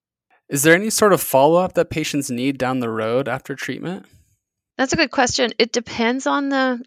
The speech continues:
Speaker 2: etiology. So say they have chronic rhinosinusitis, um, and they have smell loss associated with that. You're gonna follow them depending on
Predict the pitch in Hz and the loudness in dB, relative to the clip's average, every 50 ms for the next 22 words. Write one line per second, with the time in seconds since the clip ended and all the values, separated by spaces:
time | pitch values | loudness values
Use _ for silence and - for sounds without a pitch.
0 | _ - 220 220 214 214 202 185 175 175 170 170 165 156 - - - 196 190 - | _ -4 -4 -2 0 2 4 4 4 4 4 2 -2 -4 -4 -4 -4 -4 -4 -4
1 | - 233 214 202 202 208 208 185 190 - - - 196 185 185 190 190 - - 185 | -2 0 0 2 2 2 0 0 -2 -4 -6 -2 0 0 0 0 -4 -6 -6 -6
2 | 170 170 170 165 - - 165 160 160 160 - - 165 151 151 151 147 160 - - | -6 -4 -6 -6 -6 -6 -6 -6 -8 -8 -10 -8 -8 -6 -6 -6 -6 -8 -8 -8
3 | - - - - 175 165 160 165 160 156 151 160 - _ _ _ _ _ _ _ | -10 -10 -8 -8 -8 -6 -4 -6 -6 -6 -8 -12 -18 _ _ _ _ _ _ _
4 | - 208 196 190 190 185 190 170 - - 220 202 180 170 170 165 - 160 - - | -2 -2 0 0 0 -4 -4 -6 -8 -6 -4 -2 -2 -2 -2 -4 -4 -6 -6 -6
5 | 170 160 165 160 151 151 151 156 - - - 190 202 196 180 - - 185 175 170 | -6 -8 -8 -8 -8 -6 -4 -4 -4 -2 -2 -2 -2 -2 -4 -4 -4 -2 -2 -2
6 | 170 170 170 165 160 156 - - - 175 165 165 160 160 160 156 151 156 151 151 | -2 -4 -4 -8 -8 -10 -16 -12 -12 -10 -10 -10 -12 -12 -10 -10 -10 -8 -10 -10
7 | 151 151 160 160 | -10 -12 -16 -20